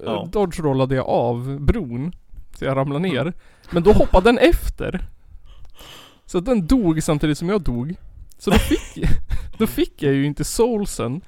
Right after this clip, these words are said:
Speaker 1: Nej.
Speaker 2: Som jag skulle ha fått av den. Så jag kunde levla. Och sen på vägen dit så dog jag och då försvann de ju. Alltså
Speaker 1: <laughs>
Speaker 2: totalt. Så då bara, men fan, då vart jag av med typ tretusen souls där som jag hade kunnat åtminstone varit två levlar. <laughs>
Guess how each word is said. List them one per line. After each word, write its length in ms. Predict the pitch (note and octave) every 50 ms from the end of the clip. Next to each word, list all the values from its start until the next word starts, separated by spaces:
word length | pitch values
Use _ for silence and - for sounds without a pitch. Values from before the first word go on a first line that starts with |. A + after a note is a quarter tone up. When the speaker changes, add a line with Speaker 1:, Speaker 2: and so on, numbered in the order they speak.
| - - - - _ _ _ _ _ _
Speaker 1:
Nej. 360 | - B2 A#2 A2 A2 A#2 C3 C3+ - -
Speaker 2:
Som 200 | - - D#3 D3
jag 100 | C#3 C3
skulle 100 | - C#3
ha 40 | C#3
fått 240 | - F#3 - - -
av 100 | - -
den. 200 | - - C#3+ D3+
Så 140 | - - B2+
jag 120 | B2+ B2+
kunde 180 | - C#3 B2+ B2+
levla. 480 | B2 B2 B2 B2+ D3+ F3 E3 A#2 C3+ - - - -
Och 100 | E3 C#3+
sen 120 | A#3 A#3+
på 100 | - F3+
vägen 300 | D#3+ D3+ C#3+ C#3 C#3+ C#3+
dit 220 | D#3 G3 G#3+ -
så 60 | - C#3
dog 400 | C3 A#2+ F3 G3+ G#3+ F3 C3+ A#2
jag 180 | A#2 A#2+ B2+
och 80 | C3 C#3
då 80 | E3+
försvann 340 | E3+ C#3+ B2+ - D3 E3 D3+
de 120 | A#2+ G#2+ -
ju. 140 | - D3+ D#3 - - - - - - - - - - -
Alltså 240 | - C#3 - C#3 B2 D#3 D3 C3+ G3+ G#3
Speaker 1:
<laughs> 260 | - - _ _ _
Speaker 2:
totalt. 680 | - - - - - D#3 B2+ B2+ C#3+ - - - - - _ _
Så 160 | - - D#3
då 80 | D3+ D3
bara, 220 | C3+ B2+ - A#2+
men 160 | C3 C3 A#2
fan, 260 | - - - C#3+ C3+
då 60 | C3+ C#3+
vart 120 | D3+ -
jag 100 | C#3 -
av 140 | C3+ C#3+ C3
med 120 | B2 B2 -
typ 200 | B2 A#2+ - -
tretusen 560 | C#3+ C3+ B2+ - - C#3+ C3 - - C3+ B2
souls 460 | - - C#3+ C3 B2 B2 B2 - -
där 140 | - C3+ B2
som 120 | - C3+
jag 60 | B2+ B2
hade 80 | B2
kunnat 260 | A#2+ - - B2 A#2+ -
åtminstone 320 | C3+ B2+ B2 - C#3+ C3+
varit 220 | B2 A#2+ A#2 A#2+ -
två 180 | - D#3+ D3+
levlar. 380 | C3+ B2+ B2+ A#2+ C3 B2+ C3 D3+ - - - _ _ _ _ _ _ -
<laughs> 300 | - - - - - -